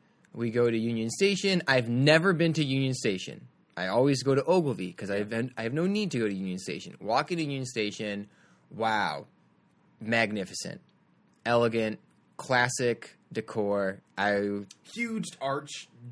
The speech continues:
Speaker 2: dome,
Speaker 1: Yes.
Speaker 2: like, ceilings, like, to the
Speaker 1: It was
Speaker 2: like,
Speaker 1: beautiful.
Speaker 2: giants look like they walked there.
Speaker 1: Yes, it was beautiful. And Rix and I are waiting in line, and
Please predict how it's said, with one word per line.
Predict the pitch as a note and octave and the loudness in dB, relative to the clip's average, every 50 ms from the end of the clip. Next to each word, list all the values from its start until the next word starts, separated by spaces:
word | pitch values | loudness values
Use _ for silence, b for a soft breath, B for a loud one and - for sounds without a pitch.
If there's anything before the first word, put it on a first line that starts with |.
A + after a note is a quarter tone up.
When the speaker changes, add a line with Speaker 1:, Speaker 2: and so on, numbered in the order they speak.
| - - | -12 -10
Speaker 2:
dome, | A#2 A2 A#2 A#2 - - | -10 -10 -8 -10 -12 -8
Speaker 1:
Yes. | G#2 A2 A#2+ E3 C#3+ A2 D#2 | -2 2 4 4 4 4 2
Speaker 2:
like, | - - | -4 -6
ceilings, | - D3 D3+ D3+ D3 C#3+ C#3+ C#3+ C#3+ C3+ | -6 -6 -6 -6 -6 -6 -6 -6 -6 -4
like, | C#3 B2 B2 - | -6 -6 -6 -8
to | - D#3+ | -10 -4
the | C#3 | -2
Speaker 1:
It | D#3 | -2
was | E3+ D3 | -2 -2
Speaker 2:
like, | C3+ B2 | -2 -4
Speaker 1:
beautiful. | C#3 C3+ D#3+ G3+ B3+ B3+ G#3 B2+ - - - | 0 4 6 6 8 8 6 6 6 0 0
Speaker 2:
giants | - D#3 D3+ C#3+ C3+ B2+ A#2+ - - - - | 0 0 0 -2 -4 -6 -8 -8 -10 -12 -12
look | C#3 B2+ B2 G#2+ - | -10 -10 -10 -10 -8
like | A#2 A#2 G#2 - | -10 -12 -10 -8
they | A2+ G#2+ | -10 -10
walked | F#2+ G2 F#2+ F#2 F#2+ - - | -8 -8 -10 -10 -12 -14 -18
there. | - F2+ E2+ | -18 -10 0
Speaker 1:
Yes, | A#2+ C#3 C#3 B2 - - - - - | 6 6 6 6 6 0 -10 -8 -4
it | B2 D3 | 0 2
was | D#3+ C#3+ B2+ | 2 2 2
beautiful. | A#2 G2+ A#2+ C#3+ F#3 F3 C#3+ - - G#2 E2+ D#2+ - - b b b b b b - | 0 0 2 4 4 4 2 0 0 -2 -2 -2 -4 -8 b b b b b b 0
And | C3 B2+ B2+ B2+ B2+ B2+ B2+ A#2+ | 2 2 4 4 4 2 2 0
Rix | A#2 A#2 C#3+ F#3 F#3 - - | 2 4 4 4 4 2 2
and | G#3+ F3 | 4 4
I | D3+ C#3+ C#3+ C3+ C3+ C3 C3 C3 B2+ _ _ _ _ _ - - | 6 6 6 6 4 4 2 0 -4 _ _ _ _ _ -2 2
are | A#2 A#2 A2+ | 4 4 4
waiting | A#2+ B2 C3+ C#3 C#3+ C#3+ | 4 4 4 4 2 2
in | C3+ C3 A#2+ | 2 0 0
line, | A2+ A2 G#2+ G#2 G#2+ G#2+ G#2+ A2+ A2 - _ _ _ _ _ _ _ - | 0 2 2 2 0 0 -2 -6 -8 -12 _ _ _ _ _ _ _ -2
and | A#2+ A#2 A2+ A2+ A2+ A2+ A2+ A2+ A2 A2 G#2 | -2 0 2 2 2 2 2 0 0 -2 -6